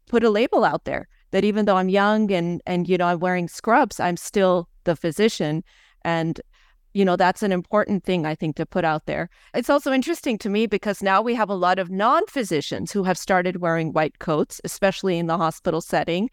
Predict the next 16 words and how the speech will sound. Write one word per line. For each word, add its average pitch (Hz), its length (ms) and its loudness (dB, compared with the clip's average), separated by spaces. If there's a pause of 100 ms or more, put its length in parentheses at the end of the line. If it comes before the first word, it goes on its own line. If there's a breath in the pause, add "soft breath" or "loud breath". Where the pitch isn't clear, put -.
(260 soft breath)
whether 180 300 2
that 165 200 0
be, 170 220 -4
you 170 100 -2
know, 165 120 -2
pharmacists 190 720 -2
or 165 320 0
advanced 175 460 -2
practice 175 360 -2
providers 175 680 -2
like 160 240 -2 (260 soft breath)
nurse 180 220 -2
practitioners 170 680 -4
and 175 140 -4
P 170 440 -2
As, - 180 -8